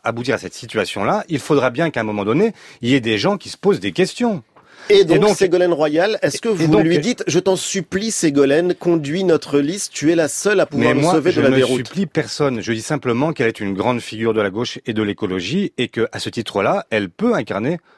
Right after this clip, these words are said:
Speaker 1: ce rassemblement. Elle n'est pas la seule à pouvoir le faire. Mais moi, je cherche,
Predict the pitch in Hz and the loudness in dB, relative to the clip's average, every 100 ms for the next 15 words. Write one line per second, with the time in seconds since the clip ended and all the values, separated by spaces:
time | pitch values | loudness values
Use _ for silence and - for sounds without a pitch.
0 | _ - 101 98 101 98 92 95 80 - | _ -6 -4 -4 -4 -4 -4 -6 -6 -4
1 | 90 - 113 110 135 175 196 - 196 - | -6 -4 -4 -2 -2 -2 0 -2 -2 -6
2 | - - 117 143 139 - 151 165 113 - | -20 -8 0 2 0 0 -2 -2 -4 -2
3 | 165 156 - | -2 -2 -12